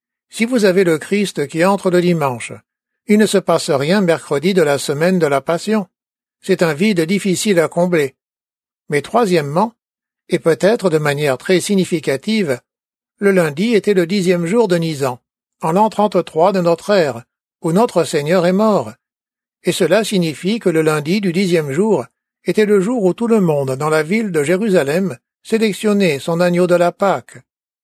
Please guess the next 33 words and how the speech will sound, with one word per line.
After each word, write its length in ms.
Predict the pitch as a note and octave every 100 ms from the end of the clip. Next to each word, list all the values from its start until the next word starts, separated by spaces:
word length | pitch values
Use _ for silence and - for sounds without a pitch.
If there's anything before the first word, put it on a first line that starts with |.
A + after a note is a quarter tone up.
| _ -
L'agneau 380 | F3 F3 G3+ B3+
devait 260 | F#3+ F3
être 320 | - G#3 F#3+
sélectionné, 800 | F3 G3 F#3+ F3+ F#3 E3+ C3 B2 _ _ _ _
emmené 420 | - G3+ F#3 E3+ F#3+
le 120 | F3
dixième 400 | F3 D#3 D3+ D3
jour, 320 | F#3 A3+ C#3 - _ _ -
et 80 | F#3
devait 220 | G#3 A3+
habiter 440 | G#3+ F#3+ F3 G3+
avec 220 | A3 F#3 F3
la 120 | E3
famille, 520 | F#3+ F3+ D#3+ C3 G#2+ _ _ -
jusqu'à 380 | F#3+ - F#3
ce 80 | F3+
qu'il 160 | F#3 E3+
soit 220 | - E3+
abattu. 500 | D#3+ E3 - C#3 B2 _ _ _ _ _ _
De 120 | F3
sorte 460 | E3+ - G#3+ G#3+ F3+
que 100 | E3
lorsque 400 | D#3 A3 G3+ E3
cet 220 | D#3 C#3
agneau 260 | D#3+ F#3 A3
était 160 | F3
abattu, 560 | C#3+ D3 E3 - D3+ G3 _ _ _ _
il 100 | F#3
était 160 | F#3 A#3
abattu 420 | A3 F#3+ F3+ A3
en 80 | F#3+
tant 200 | F#3 F#3
qu'ami, 440 | F#3 F3 F#3+ F3+